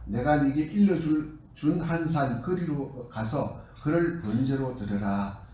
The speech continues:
이 말씀은 우리가 이해하기를 아브라함의 믿음을 하나님께서 시험하신 것으로만 이해합니다. 그러나 사실 이 사건은 모든 인류의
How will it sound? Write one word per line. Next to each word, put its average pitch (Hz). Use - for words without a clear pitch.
이 196
말씀은 180
우리가 139
이해하기를 120
아브라함의 196
믿음을 180
하나님께서 202
시험하신 202
것으로만 175
이해합니다. 143
그러나 131
사실 -
이 170
사건은 143
모든 220
인류의 202